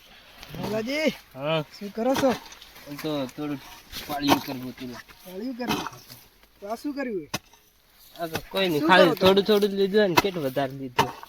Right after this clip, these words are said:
Speaker 1: શું?
Speaker 2: થોડું થોડું જ
Speaker 1: તો, તો
Speaker 2: લીધું.
Speaker 1: મારે પાણીમાં તારે શું લેવાની જરૂર હતી એમ કે?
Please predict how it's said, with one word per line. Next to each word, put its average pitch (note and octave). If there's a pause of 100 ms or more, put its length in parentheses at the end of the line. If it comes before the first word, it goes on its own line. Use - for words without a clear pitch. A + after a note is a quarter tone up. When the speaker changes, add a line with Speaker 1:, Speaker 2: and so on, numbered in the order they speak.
(540)
Speaker 1:
શું? D4 (560)
Speaker 2:
થોડું F3+
થોડું F#3+
જ -
Speaker 1:
તો, -
તો G3
Speaker 2:
લીધું. F#3+
Speaker 1:
મારે A3+
પાણીમાં C4+
તારે C4
શું D4+
લેવાની A3
જરૂર D#3
હતી D#3+
એમ F3+
કે? C#3